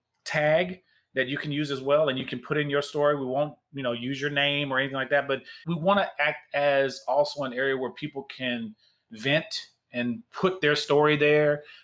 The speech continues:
Uh, maybe we use it later on as an example, not, of course, uh, putting that person's name out there or, or any identifying, uh, characteristics, uh, to their story.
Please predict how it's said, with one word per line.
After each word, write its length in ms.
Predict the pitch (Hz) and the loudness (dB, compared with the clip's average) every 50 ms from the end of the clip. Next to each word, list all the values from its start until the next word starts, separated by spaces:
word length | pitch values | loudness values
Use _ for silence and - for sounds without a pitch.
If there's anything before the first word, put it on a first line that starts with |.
| _ - | _ -2
Uh, 240 | 123 123 123 123 110 | 0 2 2 2 2
maybe 220 | 127 143 151 156 156 | 2 0 2 2 0
we 100 | 160 160 | 0 0
use 280 | 151 151 156 151 147 | 0 0 0 0 0
it 100 | 156 135 | 0 2
later 280 | 143 147 151 147 143 143 | 4 4 4 4 4 2
on 340 | 143 143 143 147 147 143 139 | 2 2 2 2 2 2 2
as 160 | 135 131 123 | 0 -2 -2
an 60 | 131 | -4
example, 560 | 123 117 120 135 135 143 143 - 143 139 143 | -6 -4 -2 -2 0 0 0 -2 -4 -6 -6
not, 300 | 123 120 127 131 135 127 - - _ - | -4 -2 0 0 0 -2 -4 -10 _ -10
of 140 | 127 120 | -10 -8
course, 500 | - - 143 139 135 127 - - - - _ - | -4 0 2 4 4 2 0 -4 -10 -12 _ -6
uh, 360 | 117 117 117 113 110 107 107 101 - - | -2 0 0 0 0 -2 -4 -6 -8 -8
putting 360 | - 151 139 135 131 123 - - | -6 -4 -4 -4 -4 -6 -6 -2
that 180 | - 131 - - | -2 0 0 0
person's 300 | 151 143 - 143 123 117 | 0 -2 0 -2 -4 -2
name 260 | 123 131 135 135 135 | 0 0 0 2 2
out 160 | 131 131 131 | 2 0 2
there 320 | - 131 127 127 127 131 127 | 2 2 4 4 2 2 -2
or, 240 | - 104 104 101 - 117 117 117 - - - 120 117 | -4 -6 -6 -2 0 0 0 0 -2 -8 -14 -10 -4
or 220 | 123 127 117 117 - 135 | 0 0 0 0 -2 -4
any 240 | 139 143 139 139 | -4 -4 -2 0
identifying, 840 | 123 120 117 127 131 135 127 - 127 123 123 123 120 117 117 117 113 | 0 0 0 -2 -4 -6 -6 -4 -2 0 2 2 0 -2 -4 -6 -4
uh, 200 | 107 104 101 98 - _ _ - - - - - _ _ - | -4 -4 -4 -6 -10 _ _ -20 -20 -20 -20 -20 _ _ -6
characteristics, 760 | - 165 151 139 135 - 135 139 135 - 143 135 139 - - - | 0 0 0 0 0 0 0 0 0 0 -4 -4 -4 -6 -10 -6
uh, 200 | 127 117 113 110 | -6 -6 -6 -6
to 80 | - - | -6 -2
their 120 | 139 135 | 0 0
story. 440 | 127 - - 156 151 151 151 160 160 | 0 0 0 2 2 2 2 0 -4